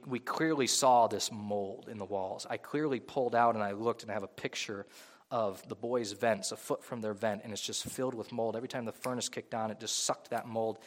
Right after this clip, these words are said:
and it blew it right into their, into their breathing. You know, they're laying there in a crib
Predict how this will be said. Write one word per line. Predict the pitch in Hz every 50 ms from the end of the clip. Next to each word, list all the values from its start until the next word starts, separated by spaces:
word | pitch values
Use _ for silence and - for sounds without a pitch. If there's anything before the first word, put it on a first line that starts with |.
| - - - -
and | 113
it | 113
blew | 110 117 113 104
it | 110
right | 110 113 120 120
into | 120 113 110
their, | 104 107 101 98 95 - - _ _ _
into | - 123 110 101
their | 98 98
breathing. | 95 - 110 101 98 98 - -
You | 110 104
know, | 101
they're | 101 101 101
laying | 104 113 127 139 135 113 104
there | 101 98 98 98 -
in | - 123
a | 104
crib | - - - - 139 113 95